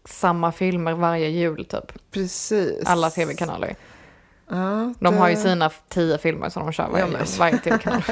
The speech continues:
Speaker 2: <laughs> Love actually.
Speaker 1: Ja, typ
Speaker 2: Alltid.
Speaker 1: det. Harry Potter, alltid. Love it!
Speaker 2: Eh, sen med nyår är det ju alltid, vad heter han? Eh, inte Robin Hood, utan, eh, åh, gud.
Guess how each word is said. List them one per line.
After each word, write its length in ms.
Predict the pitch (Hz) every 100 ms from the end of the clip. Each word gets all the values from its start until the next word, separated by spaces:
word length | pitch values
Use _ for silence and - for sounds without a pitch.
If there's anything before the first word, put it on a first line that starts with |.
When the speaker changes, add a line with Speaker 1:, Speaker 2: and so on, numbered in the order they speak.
| 262
Speaker 2:
<laughs> 240 | - 262 269
Love 300 | 175 170 165
actually. 500 | 160 - 131 151 175 170
Speaker 1:
Ja, 320 | 165 160 156 175 - - -
typ 100 | 175
Speaker 2:
Alltid. 260 | 160 - 135
Speaker 1:
det. 220 | 160 170 - - - - 277
Harry 220 | 220 208
Potter, 540 | 220 175 - 151 208 -
alltid. 360 | 185 165 247 - - - 605 622 571 571 - - 453 - - - 262
Love 680 | 196 196 233 311 262 277 269
it! 120 | 277 262 254 240 233
Speaker 2:
Eh, 60 | 233 233
sen 120 | 220
med 120 | 214
nyår 420 | 220 208 196 190
är 120 | 185 175
det 60 |
ju 80 | 180
alltid, 380 | 180 180 170 165
vad 100 | 185
heter 120 | 151
han? 200 | 147 147
Eh, 360 | - 165 156 180
inte 140 | 170
Robin 260 | 160 156 160
Hood, 200 | 139 -
utan, 440 | - - 139 151
eh, 1120 | 147 - 147 - - - - - - - - - - - - - - - - -
åh, 100 | - - - -
gud. 260 | - -